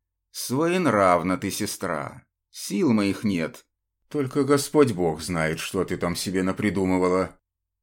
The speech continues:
грянуло вслед за стуком. «Чем ты у нас грезишь? Петербургом? Парижем? Весьма дальновидно, ничего не скажешь.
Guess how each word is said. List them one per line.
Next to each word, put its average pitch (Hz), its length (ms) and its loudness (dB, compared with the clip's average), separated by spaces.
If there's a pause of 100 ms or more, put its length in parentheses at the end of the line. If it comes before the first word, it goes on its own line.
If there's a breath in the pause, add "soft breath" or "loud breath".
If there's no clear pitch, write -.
грянуло 85 500 -8
вслед 85 320 -6
за 92 140 -6
стуком. - 600 -10 (540)
«Чем 190 420 -2
ты 160 100 0
у 165 100 2
нас 135 220 0
грезишь? 143 720 -2 (260)
Петербургом? 165 1080 2 (400)
Парижем? 127 1000 0 (520)
Весьма 165 600 0
дальновидно, 143 720 0
ничего 131 500 2
не 156 100 0
скажешь. - 680 -6